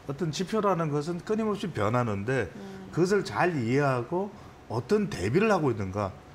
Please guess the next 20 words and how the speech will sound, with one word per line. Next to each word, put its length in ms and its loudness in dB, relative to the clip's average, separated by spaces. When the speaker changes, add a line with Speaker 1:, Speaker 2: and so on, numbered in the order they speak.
Speaker 1:
이게 220 0
중요한 340 -2
것이고 540 -2
지금 180 -2
뭐 120 2
일부 840 4
또 260 2
투자 220 0
전문가들은 720 0
한국은 420 2
장기 340 2
투자에 300 2
적합하지 420 0
않다 500 2
뭐 100 -4
그런 240 2
발언을 300 0
하는 240 -2
경우도 280 -2
있는데 360 -4